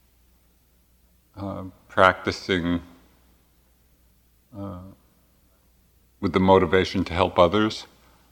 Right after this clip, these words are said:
but practicing with the motivation to help all beings.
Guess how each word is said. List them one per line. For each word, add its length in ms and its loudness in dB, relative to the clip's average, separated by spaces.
but 180 -4
practicing 640 0
with 120 -2
the 200 2
motivation 540 -2
to 100 -12
help 240 -4
all 200 2
beings. 560 -8